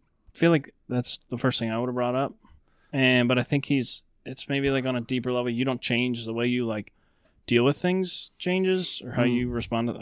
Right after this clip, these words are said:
Speaker 1: don't know.
Speaker 2: I mean, you have to
Speaker 1: Hey,
Speaker 2: change.
Speaker 1: Doug, can you please clarify?
Speaker 2: Yeah.
Speaker 1: It's very confusing.
Speaker 2: You have to change from middle school to, like, thirty. Like, there's definitely gonna be changes there. What kind of change is he talking about?
Speaker 1: I don't know. Mm, probably not puberty.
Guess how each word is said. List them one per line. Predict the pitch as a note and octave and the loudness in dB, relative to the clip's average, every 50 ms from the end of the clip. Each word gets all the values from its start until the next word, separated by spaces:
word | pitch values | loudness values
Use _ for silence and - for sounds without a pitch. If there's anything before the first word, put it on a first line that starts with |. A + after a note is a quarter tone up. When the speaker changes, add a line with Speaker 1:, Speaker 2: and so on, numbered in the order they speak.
| G2+ - | -12 -12
Speaker 1:
don't | - | -12
know. | - - | -12 -8
Speaker 2:
I | - | -6
mean, | F#3 F#3+ F3+ | -6 -4 0
you | F3 G3+ | 2 2
have | G#3+ G#3+ - | 2 2 0
to | B2+ | -2
Speaker 1:
Hey, | B2 C3+ | -4 -2
Speaker 2:
change. | C3 A#2+ | 0 6
Speaker 1:
Doug, | - F3+ D#3+ D#3 E3+ - - | 8 8 8 8 6 2 2
can | - F#3+ | 4 6
you | A3+ A3 | 6 8
please | G#3 G3+ E3 | 8 6 6
clarify? | - - A2 G#2 G#2 G#2+ G#2 - G#2 G2+ G#2 G#2 - _ _ - - - - - _ _ | 6 4 4 6 6 4 2 0 0 0 0 -4 -6 _ _ -16 -16 -16 -16 -20 _ _
Speaker 2:
Yeah. | - C3 C3 G2 - | 4 4 4 4 4
Speaker 1:
It's | A2+ - | 2 4
very | - F3 D#3+ C#3+ | 8 10 10 10
confusing. | - - G#2+ - - F#2 - - - - - | 8 4 -2 -2 -4 -8 -8 -8 -8 -2 0
Speaker 2:
You | - | 0
have | - | 2
to | - F#3+ | 2 4
change | - E3+ D3 C3+ B2 | 6 6 6 6 4
from | - - B2 A#2+ | 2 0 4 4
middle | B2 A#2+ A#2 | 6 4 4
school | - - - - - - | 2 0 -4 -4 -4 -4
to, | - - - - - - - - | -2 -2 -2 -2 -2 -6 -16 -8
like, | - - - - - _ _ | -6 -6 -6 -6 -8 _ _
thirty. | - - A2+ B2+ - - - B2 B2+ B2+ _ _ _ _ - | -4 2 2 2 2 2 -4 -6 -8 -10 _ _ _ _ -8
Like, | - - - - - _ _ - - - - - | -8 -8 -8 -10 -16 _ _ -20 -20 -20 -20 -14
there's | - - A#2+ - | -4 -4 -2 2
definitely | C#3+ C#3 - C3+ A#2 | 2 2 2 2 -4
gonna | - - | -4 -4
be | - | -6
changes | - - - - - - - - | -6 -6 -6 -8 -6 -6 -10 -8
there. | - - - - - - - - | -6 -6 -6 -6 -8 -12 -16 -6
What | - C#3 E3+ - | 0 0 0 0
kind | - F#3 F3 | 2 -2 -2
of | D3 | -2
change | - - C3 B2+ - | 0 -2 -2 0 0
is | A#2+ A#2+ | -2 -4
he | B2 A#2+ | -4 -6
talking | - - - - - - - - | -8 -6 -6 -6 -6 -6 -10 -12
about? | - - - - - _ _ _ _ _ _ _ _ _ _ _ _ - | -12 -12 -12 -14 -16 _ _ _ _ _ _ _ _ _ _ _ _ -10
Speaker 1:
I | F#2 | -10
don't | F#2+ F#2 F2+ | -8 -8 -8
know. | F2 G2 G#2+ - | -10 -12 -12 -10
Mm, | G#2+ G2 F2+ - _ | -10 -10 -10 -10 _
probably | - A#2 A#2 A#2 | -6 -6 -4 -4
not | A2+ G#2 G2+ | -4 -6 -6
puberty. | - G#2 G2 F#2 F#2 F#2 F#2+ G2 _ | -8 -10 -10 -10 -10 -10 -12 -12 _